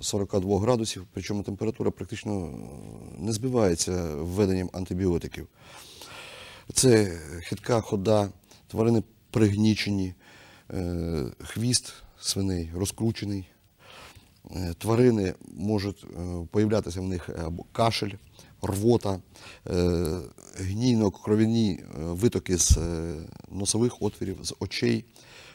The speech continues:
може бути кровавий понос або запор. Е, тварина, тіло тварини може бути, е, в-,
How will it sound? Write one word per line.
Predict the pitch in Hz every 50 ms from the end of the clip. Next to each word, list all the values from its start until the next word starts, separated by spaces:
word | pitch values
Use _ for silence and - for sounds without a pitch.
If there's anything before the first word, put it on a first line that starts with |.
| - -
може | 107 113 113 107
бути | 101 110 107
кровавий | - - 104 101 107 104 98 98
понос | - - 104 113 123 131 - - -
або | - 90 92 104 104 98 - - _ _ _ -
запор. | 87 90 110 - - - 92 80 78 85 - _ - - - - - - - -
Е, | - 101 98 98 92
тварина, | - 104 113 117 131 123 113 104 - - _ _ _ - - _ _ _ _ _ _ _ _ - - - 82 82 -
тіло | - 110 101 101
тварини | 101 98 98 104 101 98
може | 87 67 90 90 92 92
бути, | 85 85 85 82 82
е, | 87 85 73
в-, | - 82 85 87 87 85 85 85 85 82 85 85 82 78 78 78 73 - - -